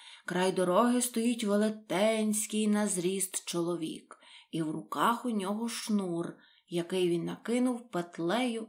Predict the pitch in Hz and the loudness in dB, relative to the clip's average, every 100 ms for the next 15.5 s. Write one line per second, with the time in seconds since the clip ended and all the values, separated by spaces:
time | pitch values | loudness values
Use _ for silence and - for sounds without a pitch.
0 | - 165 160 147 147 196 180 - 160 - | -8 -8 -6 -4 -2 -2 -2 -6 -6 -8
1 | - - - - _ _ _ _ _ _ | -8 -8 -8 -10 _ _ _ _ _ _
2 | _ _ - - 226 262 277 277 311 294 | _ _ -8 -2 0 2 0 4 4 6
3 | 214 165 156 - - - _ - - - | 4 0 -6 -10 -12 -16 _ -16 -12 -10
4 | - 98 - - - - - _ _ _ | -8 -8 -10 -10 -12 -16 -20 _ _ _
5 | _ _ - 269 330 320 220 196 269 220 | _ _ -12 2 4 4 0 -2 0 0
6 | - 202 190 190 190 202 190 180 175 175 | 0 0 0 0 0 0 0 0 -2 -8
7 | - 208 208 262 285 254 226 226 214 214 | -6 -2 -2 2 2 4 2 2 0 2
8 | 208 180 175 175 - 175 165 175 - - | 2 2 0 -2 -4 -4 -2 0 -2 -4
9 | _ - - 156 160 160 151 160 107 - | _ -14 -10 -6 -4 -6 -6 -6 -8 -12
10 | _ _ _ _ - 311 269 233 226 226 | _ _ _ _ 2 4 6 4 0 0
11 | 214 196 180 180 214 208 180 175 180 165 | 2 0 0 0 0 0 0 -2 -2 -2
12 | 170 170 170 165 156 - - _ _ _ | 0 0 0 -4 -8 -10 -14 _ _ _
13 | _ _ _ _ _ _ _ 165 214 233 | _ _ _ _ _ _ _ -4 0 2
14 | - - 220 254 262 214 185 180 - 160 | 2 0 0 0 0 0 0 -2 -6 -6
15 | - 208 220 226 | -2 0 2 0